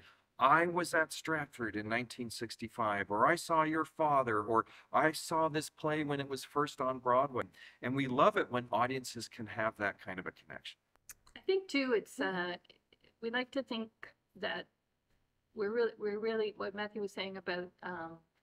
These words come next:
Speaker 2: text-based plays, that we're really interested in stories that are well told, but that are incredibly well written and that, um, bring forth characters through story rather than rather than, um, other elements. So that's really important to us too, that the plays,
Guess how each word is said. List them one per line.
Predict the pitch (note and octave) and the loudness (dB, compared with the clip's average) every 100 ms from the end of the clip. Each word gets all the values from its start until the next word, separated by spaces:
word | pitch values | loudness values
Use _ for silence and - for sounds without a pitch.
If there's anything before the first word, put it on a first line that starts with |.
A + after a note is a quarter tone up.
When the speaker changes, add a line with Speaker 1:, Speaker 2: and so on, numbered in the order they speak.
| _ _ - | _ _ -6
Speaker 2:
text-based | G#3+ - - F3+ - | -6 -6 -8 -8 -8
plays, | - E3 E3 E3 - | -12 -10 -10 -12 -10
that | E3+ - _ | -10 -10 _
we're | G#3 | -6
really | G3 A3+ A#3 | -2 0 0
interested | G3 G3 - - F#3+ | 0 -6 -16 -4 -4
in | E3+ E3+ _ _ _ _ _ _ | -4 -10 _ _ _ _ _ _
stories | - A3 G3 G3 | -4 2 2 2
that | G#3 | 0
are | G3 | 2
well | F#3+ F#3 | 2 0
told, | - A3 G3+ | -4 -4 -2
but | G3 | -2
that | F3+ F3 | -4 -8
are | |
incredibly | F3+ - - - E4+ B3 G3 | -12 -14 -8 -2 -2 0 -4
well | G3 F3+ F3 | -4 -4 -4
written | F3+ F3 D#3+ - _ | -6 -8 -18 -20 _
and | G#3 F#3 F#3 | -8 -6 -4
that, | F3 - _ | -4 -4 _
um, | G3 F#3 F3 E3+ _ - | -8 -8 -8 -12 _ -4
bring | A3+ | -4
forth | A3+ A3+ G3 | 0 -2 -2
characters | - G#3+ F#3+ - F#3+ | -2 -4 -4 -6 -10
through | - G3 | -8 -12
story | F#3+ - F#3 E3+ | -8 -8 -6 -6
rather | E3+ F3 F3 | -6 -10 -8
than | E3+ E3 - _ _ _ - | -10 -10 -16 _ _ _ -4
rather | F#3 F#3 | -2 -2
than, | F#3 F3 F3 E3+ | -6 -8 -10 -10
um, | F3 E3+ E3 E3+ _ _ - | -10 -10 -12 -18 _ _ -6
other | F#3+ F#3 | -6 -6
elements. | F#3 F3+ F#3 F3 E3+ - | -6 -6 -8 -10 -12 -8
So | G3+ F3+ E3+ _ _ _ | -4 -4 -8 _ _ _
that's | A#3 B3+ | 0 2
really | C#4 A#3+ | -2 -4
important | G#3+ G#3 - | -4 -6 -6
to | G3+ | -10
us | - | -10
too, | - A#3 | -10 -8
that | B3 F#3+ | -6 -8
the | - | -8
plays, | - F#3 | -8 -8